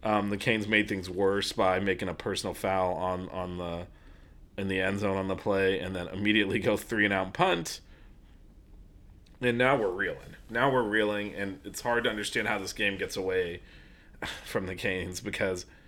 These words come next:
outplaying them the whole game, really came out bad in the second half, but just giving up too many big plays defensively,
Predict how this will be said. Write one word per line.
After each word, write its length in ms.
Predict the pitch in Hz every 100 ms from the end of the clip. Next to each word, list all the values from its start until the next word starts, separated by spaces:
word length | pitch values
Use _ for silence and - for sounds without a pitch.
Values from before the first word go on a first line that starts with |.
| - - - - - -
outplaying 480 | 120 123 135 123
them 140 | 120 117
the 80 | 104
whole 180 | 113
game, 340 | 104 101 98 104
really 240 | 120 127
came 240 | 120 113 107
out 200 | 95 95
bad 160 | 98
in 60 | 98
the 60 |
second 340 | 90 101 92 95
half, 220 | 90 -
but 240 | 95 87 - - -
just 160 | - -
giving 220 | 131 135
up 100 | 143
too 120 | -
many 140 | 123 107
big 240 | 90 107
plays 240 | - 104 92
defensively, 840 | 92 101 95 98 92 95 92 95